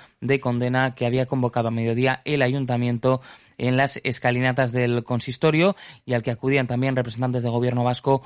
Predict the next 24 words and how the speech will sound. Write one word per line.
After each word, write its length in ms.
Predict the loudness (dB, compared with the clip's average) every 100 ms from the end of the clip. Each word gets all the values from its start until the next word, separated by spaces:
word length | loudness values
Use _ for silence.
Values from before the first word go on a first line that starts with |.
| -12 _ -6
Diputación 640 | -4 -2 -4 -2 -2 0
de, 360 | 2 2 0 -2
Foral 260 | 0 0 2
de 60 |
Vizcaya 500 | -2 -2 -2 0 -2 -4 -20 -8
y 80 | -4
miembros 280 | 0 0
de 100 | -2
partidos 400 | -2 -2 -2 -4
políticos, 480 | -4 -4 -4 -4 -6
sindicatos, 680 | -4 -6 -4 -4 -2 -2 -2 -16 -14 -6
entidades 360 | 0 2 2
sociales 560 | 0 -4 0 0 -2 -12
y, 220 | -8 -8 -6
mm, 220 | -4 -2 0
vecinales. 680 | -2 -2 0 0 0 -6 -14 -20 -18 -18 -2
Por 120 | 0
cierto, 460 | 4 2 2 -2 -4
eh, 200 | -6 -4
también 560 | -2 -2 0 0 0 0
relacionado 680 | 0 -2 0 0 2 2 0
con 380 | -2 0 0 2
la 100 | 2
lucha, 500 | 0 0 2 2